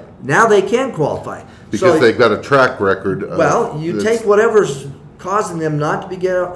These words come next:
Speaker 1: able to get traditional financing,
Speaker 2: Fix
Speaker 1: and
Speaker 2: it.
Speaker 1: you resolve it.
Speaker 2: Yeah.
Speaker 1: There is n-, there's very few people out there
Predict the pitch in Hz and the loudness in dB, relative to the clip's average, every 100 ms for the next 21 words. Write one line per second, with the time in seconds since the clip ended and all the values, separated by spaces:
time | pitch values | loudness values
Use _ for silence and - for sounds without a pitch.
0 | 143 165 175 175 160 175 175 160 175 175 | -10 -8 -6 -6 -4 -6 -6 -8 -8 -6
1 | 170 160 165 170 170 175 208 - - 208 | -10 -6 -6 -6 -8 -10 -12 -14 -6 -6
2 | - 233 226 254 254 262 285 285 117 - | -4 -4 -4 -4 -2 4 4 4 0 -4
3 | 92 - - - - - - - - - | -6 -6 -14 -20 -20 -20 -20 -20 -20 -10
4 | 139 214 214 185 185 151 147 202 165 151 | 4 6 6 2 -4 -8 -2 0 0 2
5 | 226 254 240 226 208 214 208 170 139 131 | 2 4 0 -6 -6 -6 -6 -2 -2 -2
6 | - 131 135 | -2 -2 -2